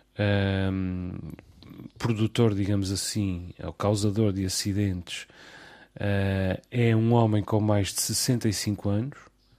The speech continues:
ahm, do prime-, com, com,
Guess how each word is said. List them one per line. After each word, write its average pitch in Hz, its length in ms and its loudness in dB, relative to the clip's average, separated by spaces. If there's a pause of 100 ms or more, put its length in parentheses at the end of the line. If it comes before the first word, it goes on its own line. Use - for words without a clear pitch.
(360)
ahm, 101 520 -2
do 127 460 4 (220)
prime-, 120 500 4
com, 120 280 -2
com, 139 400 4